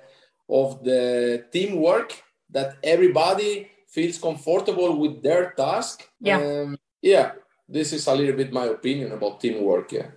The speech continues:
Speaker 2: Exactly, yes. I've known professional coaches who never even talk to their players, so don't really, like, ask, "Hey, how are you doing? Hey,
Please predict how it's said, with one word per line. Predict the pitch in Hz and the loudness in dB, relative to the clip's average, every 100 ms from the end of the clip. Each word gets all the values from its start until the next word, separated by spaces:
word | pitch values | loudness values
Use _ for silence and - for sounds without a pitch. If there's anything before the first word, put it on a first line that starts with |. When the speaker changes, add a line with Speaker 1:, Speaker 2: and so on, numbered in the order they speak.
| _ _ | _ _
Speaker 2:
Exactly, | - 170 - 165 160 - 170 165 - | -6 -4 -2 -2 -2 -4 -8 -8 -10
yes. | 185 160 156 - - - - - | -2 0 0 -6 -14 -16 -20 -4
I've | - 220 240 240 240 226 | 2 4 4 4 2 0
known | 214 214 208 214 214 208 208 202 196 196 196 - _ | -4 -4 2 4 4 4 0 -2 -4 -2 -4 -6 _
professional | 214 208 226 226 - 214 202 190 180 | -2 0 0 2 2 2 2 2 2
coaches | - 202 208 202 202 - - 190 185 180 180 | -4 0 2 0 -4 -8 -8 -6 -6 -6 -6
who | - 208 190 | -2 0 2
never | 190 196 196 196 180 175 - | 4 2 4 4 4 2 -2
even | 202 190 185 175 175 | -2 0 -2 -2 -8
talk | - 277 294 247 - - - _ | -2 4 6 6 0 -12 -20 _
to | - 202 | -4 0
their | 196 | 0
players, | 196 202 190 180 180 180 175 | 0 0 2 2 2 2 0
so | 175 | -2
don't | 170 220 196 | 2 2 2
really, | 190 202 196 | 0 0 0
like, | 175 170 170 | 0 -2 -2
ask, | 175 170 165 - | 0 0 0 -6
"Hey, | 233 233 | -8 -8
how | 202 214 196 | 0 0 2
are | |
you | 185 180 175 | -2 -4 -8
doing? | 185 175 175 160 160 | -10 -6 -4 -4 -6
Hey, | 170 160 170 156 160 156 160 | -8 -4 0 0 -2 -6 -10